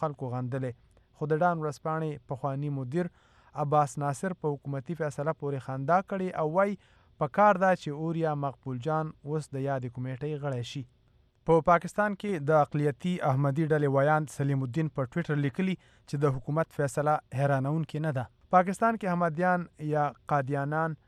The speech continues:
د پخوانی آزاد خیاله وزیر اعظم ذوالفقار علي بټو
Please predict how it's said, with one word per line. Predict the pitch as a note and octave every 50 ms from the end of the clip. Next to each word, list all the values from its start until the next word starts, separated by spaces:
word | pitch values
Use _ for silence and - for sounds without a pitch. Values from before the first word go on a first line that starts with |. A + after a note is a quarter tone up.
| _ _ _ _ _
د | D3+ C#3 D3 C#3+ C#3 B2 -
پخوانی | D3 A#2+ - E3 D#3+ D3+ D#3 D#3+ E3+ E3+ E3+ E3 - _ _ _ - C#3+
آزاد | B2 C#3+ C#3 C3+ - -
خیاله | F3 F3 E3+ D#3+ D#3 C#3 C3+
وزیر | A#2+ C3+ C3 C3
اعظم | C3 B2 C#3+ D#3+ D#3 D3+ C3
ذوالفقار | C3 C3+ A#2+ - C#3 - - C3+ B2+ B2+ B2+
علي | C3+ C3 B2
بټو | C3 - F3+ F3